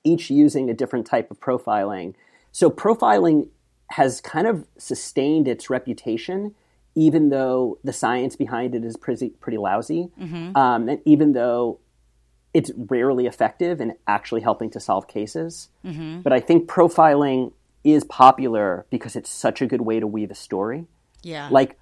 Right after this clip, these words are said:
Speaker 1: if, if you read the Mindhunter book, there's a
Speaker 2: Yeah.
Speaker 1: s-, there's a chapter in Mindhunter called The Killer Will Have a Speech Impediment
Speaker 2: Mm-hmm.
Speaker 1: about, like, a serial killer. And basically, like,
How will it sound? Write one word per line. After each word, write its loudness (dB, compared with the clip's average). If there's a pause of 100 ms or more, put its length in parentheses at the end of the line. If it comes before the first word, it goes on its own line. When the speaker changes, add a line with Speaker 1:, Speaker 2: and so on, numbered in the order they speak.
(300)
Speaker 1:
if, 8 (160)
if 6
you 0
read 6 (160)
the 4
Mindhunter -2
book, -10 (260)
there's 4
a -2
Speaker 2:
Yeah. - (120)
Speaker 1:
s-, -14
there's 2
a 0
chapter 4
in 2
Mindhunter -2
called -2
The -6
Killer -2
Will -2
Have 0
a -8
Speech -8
Impediment -4 (240)
Speaker 2:
Mm-hmm. -10 (120)
Speaker 1:
about, 6
like, 4
a 0
serial 0
killer. -2 (180)
And 0
basically, 4
like, 6